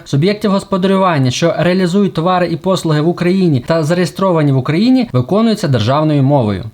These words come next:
Тобто тут в законі таке формулювання, що якщо людина є фопом і вона в соцмережах дає якийсь особистий контент і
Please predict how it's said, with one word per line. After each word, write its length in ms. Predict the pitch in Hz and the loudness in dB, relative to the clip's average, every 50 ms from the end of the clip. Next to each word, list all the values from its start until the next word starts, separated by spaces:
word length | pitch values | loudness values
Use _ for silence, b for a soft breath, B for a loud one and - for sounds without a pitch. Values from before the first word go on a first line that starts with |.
| b b b | b b b
Тобто 240 | - 147 135 175 165 | -4 -2 -2 -2 -2
тут 180 | - 247 233 | -2 -2 0
в 20 | 160 | 0
законі 380 | 170 165 - 226 220 196 170 | -2 -2 -2 0 0 0 0
таке 220 | 160 170 - 214 185 | -2 -2 -4 -4 -4
формулювання, 720 | - 175 165 160 170 170 165 170 196 233 262 269 240 180 B B B B B B | -2 -2 -2 0 0 0 2 0 0 -2 -2 -2 -2 -4 B B B B B B
що 140 | - - | -4 -2
якщо 280 | 165 160 - - 233 226 | -2 -2 -2 -2 0 0
людина 340 | 208 185 185 196 226 208 190 | 0 0 0 0 0 0 0
є 180 | 175 190 208 | 0 0 -2
фопом 460 | 196 - - 147 139 143 - 175 165 B B 165 143 123 B | -2 -2 0 0 0 0 0 -2 -4 B B -10 -10 -6 B
і 120 | 160 156 | -2 0
вона 420 | 170 185 208 233 247 240 220 180 147 | 2 2 2 2 0 0 0 -2 -2
в 180 | 139 143 160 | 0 0 -2
соцмережах 760 | 156 - 220 214 - 190 185 196 208 208 202 185 180 180 160 - - | -2 -2 -4 -4 -2 -2 0 2 2 2 2 2 0 0 -2 -2 -4
дає 320 | 151 143 160 185 208 208 202 | -4 -2 0 0 2 2 2
якийсь 280 | 190 180 202 196 - | 0 0 -2 -2 -2
особистий 540 | 208 185 - - 190 196 226 214 - - 180 | -2 -2 0 0 0 0 0 0 -2 -2 -4
контент 440 | - - 180 175 190 185 175 170 - - - | -2 0 0 0 0 0 -2 -2 -4 -6 -4
і 280 | - 220 220 208 170 135 | -2 0 2 2 0 0